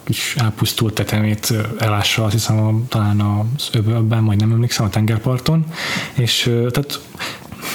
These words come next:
minthogyha azt akarná ez, azt a párhuzamot akarná ezzel, ö, Takahata vonni, hogy a Szent János bogarak is addig érdekesek, ameddig fénylenek és csodálatosak,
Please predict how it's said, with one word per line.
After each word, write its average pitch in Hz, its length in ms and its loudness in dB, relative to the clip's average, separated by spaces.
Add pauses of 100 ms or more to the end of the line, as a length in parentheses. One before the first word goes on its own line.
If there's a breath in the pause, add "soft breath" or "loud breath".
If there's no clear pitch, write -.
minthogyha 143 880 0 (200)
azt 139 320 0
akarná 120 420 2
ez, 123 100 2
azt 135 180 0
a 123 40 2
párhuzamot 117 440 2
akarná 110 480 2
ezzel, 110 360 2 (380 loud breath)
ö, 110 180 0
Takahata 110 480 0
vonni, 139 420 2
hogy 117 380 0
a 113 340 2
Szent 123 240 0
János 120 140 2
bogarak 117 300 2
is 117 100 0
addig 117 280 2
érdekesek, 110 600 0
ameddig 107 380 2
fénylenek 110 480 2
és 104 100 2
csodálatosak, 110 800 0